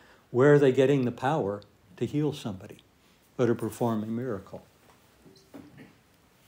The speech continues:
Now, we know over the years there's been no shortage of people trying to make a living by praying on needy people. Mateus Ocampo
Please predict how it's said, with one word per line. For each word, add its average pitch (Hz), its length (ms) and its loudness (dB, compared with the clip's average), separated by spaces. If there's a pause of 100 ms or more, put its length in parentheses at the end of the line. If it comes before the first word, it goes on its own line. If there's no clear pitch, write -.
(920)
Now, 151 160 8
we 147 140 6
know 165 380 8
over 160 220 6
the 180 120 4
years 127 500 0
there's 135 220 4
been 127 180 -2
no 131 180 4
shortage 147 520 2
of 113 160 -6
people 139 320 -2
trying 139 360 -2
to 135 60 -2
make 139 260 0
a 123 60 -2
living 107 540 0 (420)
by 120 140 2
praying 123 680 2
on 113 240 -2
needy 101 240 -4
people. - 380 -10 (1200)
Mateus 113 460 -2
Ocampo 117 600 -4